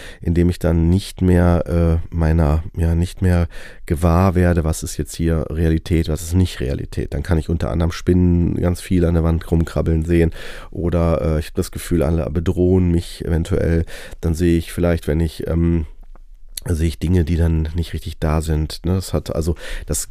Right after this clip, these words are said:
muss nicht sein, aber es kann sein. Also es kommt zu einer Realitätsverzerrung, sage ich mal vorsichtig, jetzt umgangssprachlich für euch Hörer. Und, ähm, das führt dann dazu, dass sie in dem Moment erst einmal geschützt werden müssen für die Stunden,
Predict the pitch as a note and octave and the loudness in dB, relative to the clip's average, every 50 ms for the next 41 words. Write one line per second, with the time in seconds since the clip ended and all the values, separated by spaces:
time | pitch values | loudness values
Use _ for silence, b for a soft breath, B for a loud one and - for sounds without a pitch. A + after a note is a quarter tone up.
0 | - - A2+ A#2 B2 - - A#2 A2 - - G2 G2+ G#2 F#2+ F2+ E2 - - - | 0 4 4 4 4 4 2 2 2 2 2 4 4 4 4 2 0 -2 -6 -4
1 | - G#2+ A2 A2+ F#2+ F2 D#2+ D2 C#2+ F2+ - - E2 E2+ D#2 - - - F#2+ F#2 | 0 2 2 2 2 0 0 0 2 0 0 -2 -4 -6 -6 -4 -2 -2 -2 -2
2 | - - C#2+ E2 E2 D2+ E2 E2+ E2+ E2 D#2+ - - - F2 E2+ - - - - | -2 -2 -2 0 -2 -2 -2 -2 -2 -2 -4 -4 -2 -2 -2 -2 -4 -10 -6 -4
3 | - - - - - G#2 - E2 D#2+ C#2+ C#2 C#2 C2+ C2 C2 - - - - - | -2 -2 0 2 2 4 4 4 2 0 0 -2 -2 -4 -4 -4 -4 -6 -4 -4
4 | - - C#2+ D2 D2+ - - B2+ C#3 - B B B B B B B B B B | -4 -2 -2 -2 -2 0 2 4 4 4 B B B B B B B B B B
5 | B - - - - - G2 F2+ E2+ D#2+ E2 E2 - - - D2+ - - - D2+ | B -4 -2 -2 2 4 4 6 6 4 4 2 0 0 0 0 0 0 -2 -2
6 | - - D#2+ C2 - - - - F2 E2 E2 F2 A2 - B B B B B B | 0 0 0 0 0 0 2 2 4 4 4 2 0 0 B B B B B B
7 | B B - - G#2+ G#2+ G#2 G2 G2+ - - - - F#2 F#2 F2+ F2 E2 - - | B B -4 0 0 2 2 2 0 -2 -4 -6 -4 -2 0 0 0 -2 -2 -2
8 | G#2+ - - - - - - - - - G2+ A2 A#2+ - - F#2 F2+ F2+ F2 - | -4 -4 -6 -8 -10 -12 -10 -10 -4 0 0 0 0 0 0 0 0 2 2 2
9 | E2+ E2 F#2 - - - G#2 G#2 G2 - E2+ D#2+ - - F#2 D#2 - - D#2+ D#2+ | 2 2 0 0 -2 -2 -2 0 0 0 0 -2 -2 -2 -2 -2 -2 -2 -2 0
10 | D#2 E2 F2+ F2+ F2 E2 E2 E2+ - - - - D#2 - - E2+ F2+ F2+ F2+ F2 | 0 2 2 2 2 2 2 2 2 0 0 -2 -4 -2 -2 0 0 0 0 0
11 | - - A2 G#2 - - - - - C#2+ C2+ - - C#2 C#2+ - - E2+ D#2 - | 0 0 -2 -2 -2 -4 -6 -4 -4 -4 -4 -2 -4 -4 -4 -4 -4 -4 -4 -4
12 | - - D#2 D#2 - - - - F2 F#2 G2 G2 G#2 G#2+ A#2+ B2 | -2 -2 -2 -2 -4 -4 -2 0 0 2 2 2 2 2 2 0